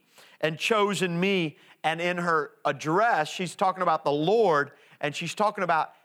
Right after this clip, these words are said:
he, the Lord, the Almighty God, the great I am, the one that is before the beginning, has become my Savior. And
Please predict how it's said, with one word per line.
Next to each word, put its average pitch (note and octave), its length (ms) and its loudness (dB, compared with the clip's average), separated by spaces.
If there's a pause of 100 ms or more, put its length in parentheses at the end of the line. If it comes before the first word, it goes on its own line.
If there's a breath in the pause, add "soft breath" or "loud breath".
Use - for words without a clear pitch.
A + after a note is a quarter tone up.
he, A3+ 500 0
the E3 200 0
Lord, E3+ 440 4
the E3+ 140 2
Almighty G3 480 2
God, E3+ 340 2
the D#3 80 0
great G3 420 2
I G3 180 2
am, F3 360 -2
the D#3+ 80 2
one G3+ 340 0
that G3+ 140 2
is D#3+ 100 -4
before G#3+ 480 0
the F#3+ 100 2
beginning, E3+ 600 0 (400 loud breath)
has F#3+ 260 0
become G3 720 -2
my E3+ 240 0
Savior. C3+ 800 -6 (540 soft breath)
And D#3 220 -4